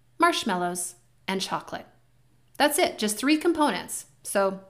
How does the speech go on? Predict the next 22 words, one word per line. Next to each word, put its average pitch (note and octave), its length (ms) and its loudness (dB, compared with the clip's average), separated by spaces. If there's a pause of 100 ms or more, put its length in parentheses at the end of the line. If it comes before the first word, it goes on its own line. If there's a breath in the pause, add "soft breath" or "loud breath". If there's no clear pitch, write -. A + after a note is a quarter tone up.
hey, F#3+ 180 0
you E3+ 80 -6
gotta G3+ 220 0
love B3+ 240 2
the C#4+ 80 0
simplicity. - 600 -4 (840 loud breath)
Today, D#4 320 8
we're C4 200 4
gonna E4 120 6
use B3+ 440 8
each F#4 260 6
of B3+ 100 0
those G#3 240 2
three C#4 400 0
s'more B3 640 2
ingredients A3 760 -2
to B3 260 0
represent A#3 800 2
a A3 80 -2
different A#3+ 460 0
technique A#3 580 -4
for G3+ 380 0